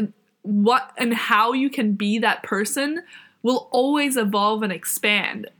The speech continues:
but you can be that person right now already, right? So how beautiful is that? You are, you already have the opportunity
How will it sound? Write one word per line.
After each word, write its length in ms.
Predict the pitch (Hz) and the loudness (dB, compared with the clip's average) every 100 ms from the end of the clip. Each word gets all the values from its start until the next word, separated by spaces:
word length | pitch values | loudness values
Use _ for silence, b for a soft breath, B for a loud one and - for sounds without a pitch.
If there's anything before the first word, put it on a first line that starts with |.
| - | -10
but 280 | - 247 | 0 0
you 220 | 226 233 254 | 2 0 -2
can 260 | 370 302 | -4 -4
be 200 | 233 233 | -2 0
that 240 | 233 208 - | 2 0 0
person 500 | 226 208 - 190 - | -4 -2 -2 -4 -6
right 420 | 185 185 202 214 | -8 -2 -2 0
now 240 | 185 190 180 | -2 -2 -2
already, 560 | 165 165 - - _ _ _ _ _ _ _ _ _ - | -4 -6 -8 -10 _ _ _ _ _ _ _ _ _ 0
right? 340 | 185 254 359 | 2 2 0
So 520 | - 277 233 220 214 _ _ _ _ _ _ - | 0 2 4 2 -2 _ _ _ _ _ _ -6
how 420 | - 320 427 494 | -2 0 -2 -4
beautiful 640 | - 254 302 403 - 220 | -2 2 2 2 -2 -2
is 180 | 185 202 | -2 -4
that? 340 | 185 139 110 - _ _ - | -2 -2 -4 -8 _ _ -6
You 320 | 233 262 453 - _ | 0 0 0 -8 _
are, 400 | 247 262 262 - _ - | 0 2 0 -4 _ 0
you 300 | 240 330 - | 2 2 0
already 400 | 226 240 233 226 | 2 2 0 -2
have 340 | - 190 202 | 2 2 2
the 140 | 202 190 | 0 0
opportunity 880 | 208 214 - 190 196 233 269 320 | -2 -4 -4 -6 -4 -4 -4 -8